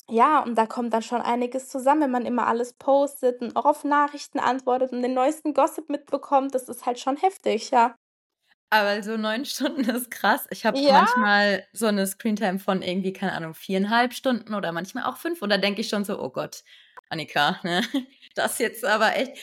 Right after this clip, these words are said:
Speaker 2: Aber hey, das freut mich, dass ich jetzt jemanden <laughs> gefunden hab, die noch
Speaker 1: <laughs>
Speaker 2: eine höhere Screentime hat als ich.
Speaker 1: Leider. Ich schäme mich grad. <laughs>
Speaker 2: Aber wir sind dir sehr dankbar, weil, also wir, ich, ähm, verlinke deinen Account auf jeden Fall in den Shownotes, da, äh, findet ihr dann den Link zu Trashtastic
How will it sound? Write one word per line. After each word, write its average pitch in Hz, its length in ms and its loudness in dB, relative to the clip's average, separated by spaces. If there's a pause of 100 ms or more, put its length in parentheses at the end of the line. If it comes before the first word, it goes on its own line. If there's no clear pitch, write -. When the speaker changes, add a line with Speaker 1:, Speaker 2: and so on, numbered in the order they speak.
(180)
Speaker 2:
Aber 285 160 4
hey, 294 380 0
das 226 180 -4
freut 294 220 -4
mich, 277 120 -6
dass 226 180 -6
ich 226 120 -4
jetzt - 200 -8
jemanden 381 340 2
<laughs> - 0 -
gefunden 339 580 -2
hab, 269 220 -4
die 277 100 2
noch 233 260 0
Speaker 1:
<laughs> - 80 -8
Speaker 2:
eine 247 460 0 (300)
höhere 226 480 2
Screentime 214 680 0
hat 185 200 -2
als 180 240 0
ich. 170 320 -2
Speaker 1:
Leider. 403 760 2 (380)
Ich 440 260 4
schäme 359 420 2
mich 370 360 -2
grad. 370 320 6
<laughs> 605 1080 -2
Speaker 2:
Aber 247 260 4 (320)
wir 233 180 -6
sind 262 240 -8
dir 240 120 -6
sehr 214 160 -4
dankbar, 196 600 -2
weil, 196 400 2
also 196 240 0
wir, - 140 -2
ich, - 240 -6
ähm, 190 460 0
verlinke 220 380 2
deinen 196 300 2
Account 202 380 -2
auf 190 140 -2
jeden 190 140 0
Fall 190 180 0
in 180 80 0
den 180 120 -2
Shownotes, 220 420 0
da, 165 240 2
äh, 180 140 -4
findet 294 360 -2
ihr 214 140 0
dann 196 180 2
den 190 100 0
Link 190 240 -2
zu 190 100 -6
Trashtastic 185 680 -2